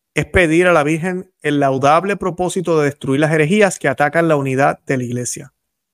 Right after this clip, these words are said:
Esa es la oración que debemos hacer. Eh, y este tipo de oración ecuménica, hablando de oración ahora, no es de agrado a Dios.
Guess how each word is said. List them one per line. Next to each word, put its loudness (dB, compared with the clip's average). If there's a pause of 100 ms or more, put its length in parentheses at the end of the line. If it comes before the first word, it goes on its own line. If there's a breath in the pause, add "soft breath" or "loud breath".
(240)
Esa 4
es 4
la 4
oración 0
que 0
debemos 2
hacer. -8 (800)
Eh, 0
y 4
este 0
tipo 4
de 2
oración 2
ecuménica, -2
hablando -2
de 2
oración -2
ahora, 0 (1600)
no 6
es 2
de 0
agrado 2
a -4
Dios. -12